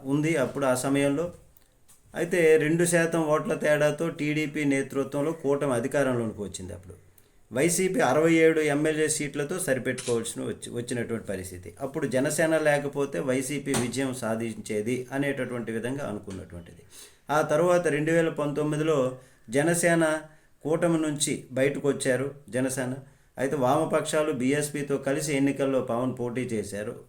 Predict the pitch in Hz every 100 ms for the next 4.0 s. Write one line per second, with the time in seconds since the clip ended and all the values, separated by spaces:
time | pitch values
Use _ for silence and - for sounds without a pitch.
0 | - 143 151 156 147 131 120 135 151 151
1 | 147 143 139 139 135 135 131 135 127 131
2 | 131 131 127 123 120 127 160 131 107 107
3 | 101 95 87 87 - - 117 95 87